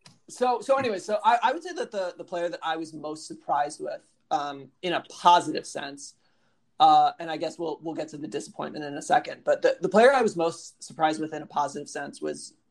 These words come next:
one hundred percent, um, DeAndre Yedlin.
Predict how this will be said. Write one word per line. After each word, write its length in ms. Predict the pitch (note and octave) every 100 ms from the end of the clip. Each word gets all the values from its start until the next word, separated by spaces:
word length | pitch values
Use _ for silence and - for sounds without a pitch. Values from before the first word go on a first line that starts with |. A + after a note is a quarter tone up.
| _
one 280 | D#3+ E3 E3
hundred 640 | - - F#3+ F3 F#3 -
percent, 640 | F3 D#3 D3+ D3+ G3 - - _ _ _ -
um, 420 | E3 E3 D#3 D3 C#3 -
DeAndre 480 | F3+ E3 D3+ D3+ C#3
Yedlin. 380 | - - G3+